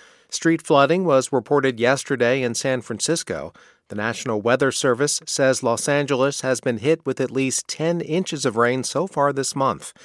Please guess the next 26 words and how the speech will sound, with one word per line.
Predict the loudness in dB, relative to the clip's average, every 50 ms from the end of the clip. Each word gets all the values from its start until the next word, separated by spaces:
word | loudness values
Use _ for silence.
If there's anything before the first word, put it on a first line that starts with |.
| -20 -20 -20 -20 -20 _ _ -10
L | -6 -4 -2
A | -2 -2 -2
saw | -2 -2 0 0 0
another | 0 0 0 2 2 2
one | 2 4 4 4 4 2
to | 0 -6
two | -10 -8 -4 -2 0 0 0
inches | 0 -2 -2 -6 -6 -4
of | -4 0 2
rainfall | 2 2 0 -2 0 2 2 2 2
yesterday. | 0 -2 -4 -4 -4 -6 -8 -8 -6 -4 -4 -4 -6 -6 -10 -14 -20 -20 -20 _ _ _
Disneyland | 2 4 4 4 4 2 0 0 0 -4 -6 -8 -10 -10
reduced | -10 -6 -4 -4 -4 -4 -4 -4
its | -4 -4 -4 -4 -6
hours, | -4 -2 -2 0 0 0 0 -2 -4 -2
while | 0 2 2 2
SeaWorld | 0 -2 -2 -2 -2 0 4 4 4 6 4 2
in | 0 -2 -2
San | -2 -2 -2 0 0 0
Diego | 2 2 2 2 2 0 -2 -2
shut | -2 0 0 0 0 0 -2
down | -4 -2 -2 -2 -2 -2 -4
because | -8 -14 -10 -4 -2 -2 -2 -2
of | -2 -6 -6
the | -8
storms. | -12 -10 -10 -8 -8 -8 -8 -10 -10 -12